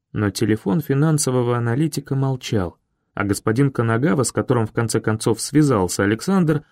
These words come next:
тоже ничего не знал, выразил свое беспокойство в самых вежливых выражениях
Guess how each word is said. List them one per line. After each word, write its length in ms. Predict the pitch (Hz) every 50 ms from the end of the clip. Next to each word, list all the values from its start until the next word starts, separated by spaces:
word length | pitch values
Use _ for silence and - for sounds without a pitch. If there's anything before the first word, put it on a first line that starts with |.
| _ _ _ _ _ _ _ -
тоже 340 | 123 143 175 180 151 180
ничего 480 | 185 175 175 165 - - 151 139 151 160
не 140 | 160 165 165
знал, 440 | 147 143 143 127 113 110 85 - _ _ _ _ _ _ _
выразил 500 | - 143 185 196 180 156 139 139 147 139
свое 280 | - - 143 143 143 143
беспокойство 800 | 135 127 123 - - 131 127 - 185 185 160 - - 131 127 120
в 80 | -
самых 300 | - 151 151 147 139 -
вежливых 420 | 139 147 143 127 135 135 131 123 -
выражениях 640 | 127 131 127 131 135 160 190 170 139 117 107 -